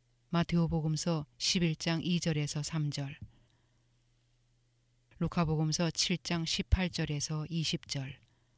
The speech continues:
일. 오실 분. 세례자 요한은 자기 뒤에 오실 분, 즉 메시아를 예고한 바가 있습니다.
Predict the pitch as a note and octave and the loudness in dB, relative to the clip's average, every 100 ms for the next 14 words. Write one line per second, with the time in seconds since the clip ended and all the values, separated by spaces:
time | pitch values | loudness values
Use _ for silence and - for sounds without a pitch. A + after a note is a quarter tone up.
0 | _ _ _ _ _ _ _ _ _ _ | _ _ _ _ _ _ _ _ _ _
1 | _ _ _ _ _ _ _ _ _ _ | _ _ _ _ _ _ _ _ _ _
2 | _ _ _ _ F#3+ F3 D3+ D3 - _ | _ _ _ _ 6 8 8 4 -6 _
3 | _ _ _ _ _ _ _ _ _ _ | _ _ _ _ _ _ _ _ _ _
4 | _ _ _ _ _ _ _ _ _ _ | _ _ _ _ _ _ _ _ _ _
5 | _ _ _ F3 F3 - E3 D#3+ - D#3 | _ _ _ 4 8 8 8 4 2 0
6 | D3 - _ _ _ _ _ _ _ _ | -2 -12 _ _ _ _ _ _ _ _
7 | _ _ _ _ _ _ _ _ _ _ | _ _ _ _ _ _ _ _ _ _
8 | _ _ _ _ - - F#3+ F3 F3 F#3 | _ _ _ _ -10 2 6 6 8 6
9 | E3+ E3+ E3 E3 F3+ C#3 - - - - | 8 8 6 6 4 2 -6 -20 -8 2
10 | F3+ E3 F3+ F3 F3 F3 - E3+ - D#3 | 4 8 8 8 10 8 8 8 8 6
11 | D3 - C#3+ B2+ - - - - - - | 4 2 0 0 -6 -18 -20 -12 0 6
12 | E3 - E3 E3 D#3+ - D#3 D3+ E3 D#3+ | 6 4 6 8 8 6 6 8 6 6
13 | E3 F3 E3+ E3 E3 D#3 D3+ D3 D#3 - | 8 10 10 8 6 4 4 6 4 4
14 | D#3+ - D3+ C#3 C#3 E3+ - | 2 2 2 2 0 -4 -8